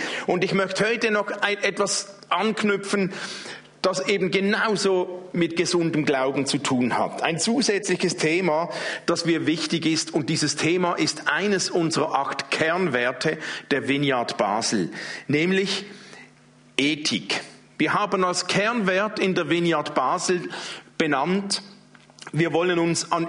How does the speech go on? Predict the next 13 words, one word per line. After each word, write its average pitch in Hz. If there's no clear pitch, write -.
ethischen 196
Prinzipien 190
orientieren. 156
Wir 160
wollen 165
keine 220
Mora-, 160
Moralapostel 190
sein, 185
sondern 233
uns 202
an 165
biblischer 196